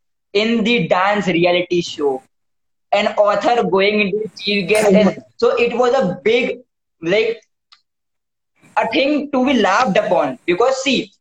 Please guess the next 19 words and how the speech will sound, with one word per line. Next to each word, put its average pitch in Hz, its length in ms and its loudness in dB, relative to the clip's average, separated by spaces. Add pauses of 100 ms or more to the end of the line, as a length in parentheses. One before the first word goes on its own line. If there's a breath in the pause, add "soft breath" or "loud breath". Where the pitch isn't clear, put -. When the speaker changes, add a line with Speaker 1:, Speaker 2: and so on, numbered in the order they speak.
Speaker 1:
you 220 180 0
are 277 120 2
not 269 240 0
a 247 40 -2
dancer, 190 540 0
A. 185 280 -2 (500)
B, 240 320 0
you 202 180 0
can 277 220 0
go 233 100 2
the 539 200 2
chief 220 260 -2
guest, 254 180 0
but 240 100 2
you 285 160 -2
can't 240 440 0
judge 226 140 0
a 254 80 4
dancer. 175 440 -2